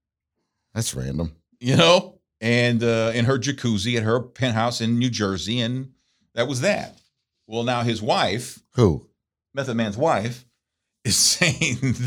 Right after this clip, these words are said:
Speaker 2: that Wendy is, like, the most miserable <laughs> bitch.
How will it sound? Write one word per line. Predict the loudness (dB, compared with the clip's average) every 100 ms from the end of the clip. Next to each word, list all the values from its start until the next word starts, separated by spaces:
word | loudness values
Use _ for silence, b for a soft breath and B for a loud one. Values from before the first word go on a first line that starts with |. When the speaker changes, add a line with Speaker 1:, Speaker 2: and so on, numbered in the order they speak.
| -2
Speaker 2:
that | -2 -2 -16 B -2
Wendy | 0 0 0 0
is, | 0 2
like, | 2 0 -4
the | -2
most | 0 0 0
miserable | -2 0 -2 -6 -12
<laughs> | -4 0
bitch. | 0 0 0 0 0 -2 -2 -2 -2 -2 -2 -2 -4 -2